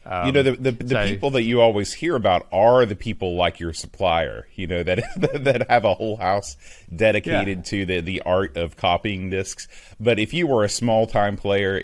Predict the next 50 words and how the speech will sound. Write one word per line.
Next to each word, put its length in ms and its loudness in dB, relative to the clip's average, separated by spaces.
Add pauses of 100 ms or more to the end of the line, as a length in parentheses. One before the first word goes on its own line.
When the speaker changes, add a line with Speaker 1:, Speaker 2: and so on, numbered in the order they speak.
Speaker 2:
I 80 0
don't 160 -4
think 220 -14
you 60 -8
really 180 -4
had 200 -4
anything 320 -8
to 60 -10
worry 240 -6
about 220 -4
other 220 -4
than 220 -6
just 180 -16
the 60 -4
feeling 380 -6
of 140 -10
guilt 320 -6 (300)
as 160 -4
you 100 -4
read 280 0
through 200 -4
those 240 -4
magazine 480 -6
ads, 260 -8
which 160 -8
I'm 120 -4
sure 200 -8
was 260 -8
little 260 -8
to 160 -12
none. 380 -12 (520)
Speaker 1:
Exactly, 300 0
Speaker 2:
But 100 4
Speaker 1:
yeah. 100 -4
Guilt, 440 -2 (100)
guilt 300 -2
was 280 -4
the 100 -4
main 280 -4
weapon. 480 -6
I 140 -8
think 180 -10
it 100 -10
really 220 -8
was. 260 -8
But 300 -4
Speaker 2:
Yeah. 100 -2
Speaker 1:
it, 160 -6
if 320 -4
it, 200 -10